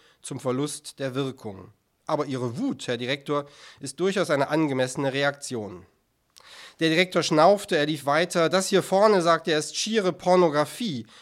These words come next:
Die Collage drei Minuten vor dem Sündenfall, eine Frechheit, ein ungeheuerlicher Titel." "Pornografie?",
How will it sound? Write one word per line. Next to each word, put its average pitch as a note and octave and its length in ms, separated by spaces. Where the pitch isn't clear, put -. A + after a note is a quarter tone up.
Die C#3+ 60
Collage E3+ 580
drei C#3+ 360
Minuten G3 480
vor E3 160
dem D3 180
Sündenfall, D3 680
eine C#3+ 160
Frechheit, B2 680
ein D#3+ 100
ungeheuerlicher F#3+ 800
Titel." A#2+ 400
"Pornografie?", D3+ 960